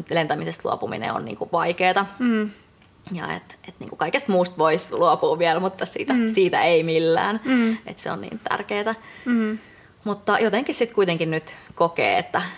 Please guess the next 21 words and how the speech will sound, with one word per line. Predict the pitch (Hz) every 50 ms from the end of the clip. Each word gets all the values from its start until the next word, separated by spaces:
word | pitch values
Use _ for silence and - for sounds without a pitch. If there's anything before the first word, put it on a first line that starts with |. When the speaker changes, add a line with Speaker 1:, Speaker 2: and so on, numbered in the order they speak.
| - -
Speaker 1:
et | - 175 -
niinku | - 170 -
elää | - 175 - - - -
sitä | - - - - - - - - - -
omien | - - 175 - - - 214 214 - _ _ _ _ -
arvojen | - 175 - 180 208 220 226 220 214 - - -
mukaista | - - - - 208 - - -
elämää. | - - - - - 107 107 110 226 220 - - - - -
Ja | - 262
Speaker 2:
Mm. | 254 247 233 233 233 226 - - - _
Speaker 1:
en | 175 165
mä | 165 160
nyt | 160 165 -
oo | 160
päättänyt, | 165 - 160 165 - - 160 165
että | -
mä | 160
en | 165
enää | 165 165 170 160
ikinä | - 202 202 - 196 170 147 135 139
lennä, | 139 127 113 107 101 -